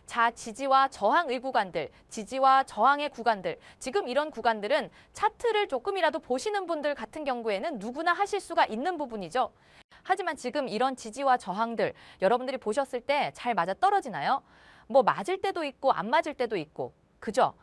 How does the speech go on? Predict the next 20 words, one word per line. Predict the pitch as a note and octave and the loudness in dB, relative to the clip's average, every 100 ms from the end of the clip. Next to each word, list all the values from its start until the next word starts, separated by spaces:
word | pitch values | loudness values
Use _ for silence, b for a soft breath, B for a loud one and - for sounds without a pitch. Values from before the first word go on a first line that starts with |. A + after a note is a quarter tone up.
| b | b
왜 | F3 A3 | -2 2
그렇습니까? | D4 C4 F#3+ D#3+ - C#3 B B _ | 2 0 -6 -10 -6 -6 B B _
지금 | B3+ E4 A#3+ | -6 -6 -4
이런 | A#3+ C#4+ C4 | 0 0 -2
구간들을 | A3 C4 C#4+ A#3+ C#4+ C4+ | 0 0 2 0 0 -2
우리가 | G3 A#3 A#3+ | -4 0 0
파악을 | - - G4 F#4+ F4+ | 0 0 4 4 4
하면서 | F4 F#4+ D#4 A3+ C4 G3+ - B B | 0 -2 -4 -4 0 0 0 B B
매매 | F3+ A#3 F4+ G#4+ | 2 2 2 2
대응을 | F#4 D#4+ C#4+ | 4 2 0
하는 | C4+ A#3+ A3+ | -4 -6 -2
건 | D4 | -2
상당히 | D#4+ G4+ F#4 E4+ | -2 0 2 2
좋습니다. | C4 F3 - D3+ C#3 C3 b b b b | -2 -10 -12 -8 -8 -8 b b b b
하지만 | F4 F4 D4 | 0 2 0
이런 | A#3 G#4+ A4 | 6 6 6
구간들의 | G4+ F#4 F4 D#4+ | 6 6 4 -4
주가가 | B3+ D#4 D4+ | 0 0 2
달라붙을 | - G#3+ B3+ A3+ B3 | 0 4 4 2 -4
때 | A#3 G#4 A3+ | 4 4 4